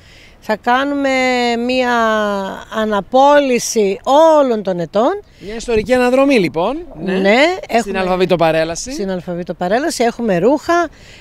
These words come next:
Speaker 1: έχουμε διάθεση, έχουμε κέφι και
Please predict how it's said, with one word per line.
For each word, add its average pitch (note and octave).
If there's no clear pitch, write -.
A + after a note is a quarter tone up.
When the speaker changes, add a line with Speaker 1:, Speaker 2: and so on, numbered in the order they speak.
Speaker 1:
έχουμε B3+
διάθεση, B3
έχουμε A3
κέφι F#4+
και F4